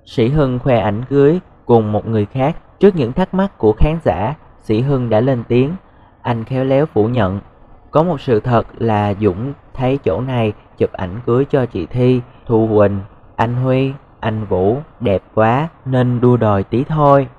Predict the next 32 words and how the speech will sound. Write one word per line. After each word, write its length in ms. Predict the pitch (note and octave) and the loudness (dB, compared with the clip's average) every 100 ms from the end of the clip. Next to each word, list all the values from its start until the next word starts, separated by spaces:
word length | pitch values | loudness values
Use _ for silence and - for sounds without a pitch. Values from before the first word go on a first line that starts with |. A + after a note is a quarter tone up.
| _ | _
chứ 200 | - C3 | 0 2
lấy 240 | D3 D3 D3+ | 2 2 2
vợ 160 | F#2 D#2+ | 2 2
ư, 220 | B2+ C#3+ - - | 4 2 0 -10
chục 200 | - - | -8 -4
năm 220 | A2+ A#2 | -4 -2
nữa 120 | A2+ F#2+ | -2 -2
nha." 400 | C#3 C#3 C#3+ B2 - - | 0 0 0 -4 -14 -10
Nam 260 | A#2 A2+ | -6 -4
diễn 240 | G#2 F#2+ A2+ | -4 -6 -2
viên 300 | B2 A#2+ A2+ | -2 -2 -4
cũng 200 | G2+ A#2 | -6 -6
tỏ 220 | G#2 - | -4 -4
ý 340 | - B2 C3 D#3 | -2 -2 -2 -2
đồng 260 | B2+ G#2 F#2+ | -4 -4 -4
tình 260 | G2+ G2 F#2+ - - | -2 -2 -4 -14 -10
khi 300 | A#2 A2 G#2+ G#2 - _ _ - - | -2 0 0 -4 -20 _ _ -20 -4
cư 100 | A2+ | -2
dân 260 | A2 G#2 | 0 -2
mạng 280 | F#2+ F2 F#2+ | -6 -6 -6
bên 220 | A2+ G#2+ | -4 -4
vực 160 | G#2 - - | -6 -8 -2
rằng 240 | G#2 G2 - - - - - | -2 -2 -6 -20 -20 -20 -12
anh 280 | G#2 G#2 G2+ - | -6 -4 -6 -6
chỉ 140 | G2+ | -4
đang 260 | A#2+ A#2+ A#2 | -2 -2 -2
đi 140 | A2+ | -4
chụp 180 | G#2 G#2+ - | -2 -4 -2
mẫu. 400 | G2+ F2+ B2+ D#3+ - - - - | -4 0 -2 -2 -10 -20 -20 -6
Anh 200 | C3+ C#3 B2+ | -4 -4 -4
phủ 80 | C3 | -2
nhận 300 | C3 G2 | -2 -4